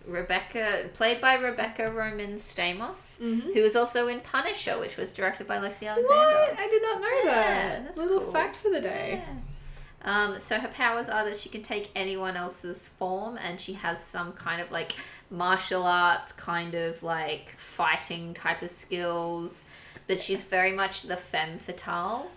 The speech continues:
Speaker 2: <sighs> She's really cool.
Speaker 1: And I figured out that I have a type.
Speaker 2: <laughs> I could have told you this.
Speaker 1: Yeah, it didn't occur to me until I watched this film, and I was like, "Ah,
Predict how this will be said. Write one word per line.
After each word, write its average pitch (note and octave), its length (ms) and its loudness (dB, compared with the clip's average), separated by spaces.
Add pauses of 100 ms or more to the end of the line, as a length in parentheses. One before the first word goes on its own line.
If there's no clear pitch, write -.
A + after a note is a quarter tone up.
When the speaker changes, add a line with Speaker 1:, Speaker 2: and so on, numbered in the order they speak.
Speaker 2:
<sighs> - 580 -18
She's - 440 -10
really - 260 -10
cool. A#3 440 -6 (640)
Speaker 1:
And F#3 200 2
I F#3 80 4
figured F#3+ 340 0
out F#3 260 4
that F3 140 2
I - 140 0
have F#3 240 4
a - 40 -4
type. - 380 -8
Speaker 2:
<laughs> E4 380 6
I G4+ 1400 12
could E4+ 120 4
have C#4 80 -2
told G3+ 240 2
you F#3+ 120 -2
this. - 580 0
Speaker 1:
Yeah, A#3 420 12
it A3 120 2
didn't A3+ 240 4
occur F#3+ 340 4
to F3+ 60 -6
me F3+ 240 -6
until F3+ 320 -6
I E3+ 140 -2
watched - 240 -10
this - 220 -8
film, - 300 -6
and D#2 100 -6
I - 120 -4
was - 140 -12
like, - 240 -6
"Ah, C#4+ 340 8